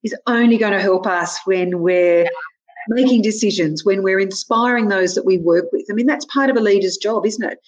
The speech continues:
To make you think, but also to say, "Come on, you can do it.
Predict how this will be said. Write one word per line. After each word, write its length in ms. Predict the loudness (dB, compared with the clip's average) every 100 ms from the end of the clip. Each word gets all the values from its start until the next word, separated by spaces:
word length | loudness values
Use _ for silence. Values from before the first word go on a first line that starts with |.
| -20 _ _ -2
To 480 | 2 2 2 -2 -10 _ _ _ _ _ _ _ -6
make 340 | 0 0 2
you 100 | 0
think, 380 | 0 -2 -2 -4
but 120 | -6 0
also 400 | 2 2 0 -2
to 80 | -2
say, 200 | -4 -8
"Come 200 | -6 -2
on, 120 | -2
you 100 | -4
can 140 | -8 -6
do 160 | -6
it. 120 | -6